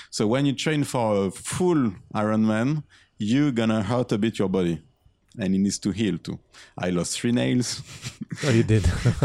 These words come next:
Speaker 2: <laughs>
Speaker 1: You, you, you go through experiences where you, uh, your bike break.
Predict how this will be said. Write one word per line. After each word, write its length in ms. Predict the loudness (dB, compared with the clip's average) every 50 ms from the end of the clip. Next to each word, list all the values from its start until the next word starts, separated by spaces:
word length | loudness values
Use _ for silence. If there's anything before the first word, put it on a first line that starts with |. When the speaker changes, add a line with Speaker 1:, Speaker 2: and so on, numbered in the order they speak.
| 0 2 0
Speaker 2:
<laughs> 400 | -2 -2 -2 -4 -6 -6 -8 -6
Speaker 1:
You, 680 | -2 -2 0 2 2 2 2 2 2 0 0 -2 -4 -2
you, 160 | 0 0 2 2 0 0 -2 -2 -2 -2
you 80 | -2 0
go 140 | 0 0 0
through 340 | -2 -2 -2 0 2 2 2
experiences 840 | 0 -2 -4 -4 -4 -2 -2 -2 -2 -2 -2 -2 -2 -2 -2 -2
where 540 | -2 -2 -2 0 0 -2 -2 -2 -4 -4 -6 -6
you, 440 | -6 -4 -2 -2 -2 0 0 0 0
uh, 380 | 0 -2 -2 -2 -4 -4 -6 -8 -10 -10 -8
your 220 | -4 -4 -4 -2
bike 420 | -2 -2 -2 -2 -2 -4 -6 -8 -14 -16 -18 -20 -20 -20 -20 -20 -20 -14 -12
break. 640 | -6 -4 -2 -2 -2 -2 -4 -8 -12 -14 -14 -14